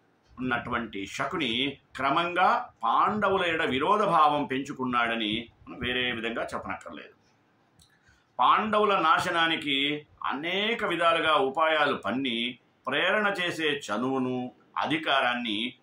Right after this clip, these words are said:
శకుని మాత్రమే చేజిక్కించుకున్నాడు. దుర్మంత్రంలో అతడు అందవేసినటువంటి చేయి అని దుర్యోధనుడు ఆయనను పూర్తిగా విశ్వసించి ఆత్మీయునిగా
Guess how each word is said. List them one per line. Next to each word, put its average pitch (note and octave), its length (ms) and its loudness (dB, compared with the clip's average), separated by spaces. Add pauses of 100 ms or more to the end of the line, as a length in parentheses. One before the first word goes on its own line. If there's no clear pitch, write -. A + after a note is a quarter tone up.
శకుని D3+ 340 -8
మాత్రమే B2+ 480 -2
చేజిక్కించుకున్నాడు. G#2+ 840 -10 (1300)
దుర్మంత్రంలో G#3+ 1040 2
అతడు D3+ 220 0
అందవేసినటువంటి C3+ 1000 0 (160)
చేయి D#3 340 0
అని B2+ 500 -2 (140)
దుర్యోధనుడు C3+ 560 0
ఆయనను B2+ 540 0 (360)
పూర్తిగా D3 580 0
విశ్వసించి D3 760 -2 (640)
ఆత్మీయునిగా C#3+ 920 0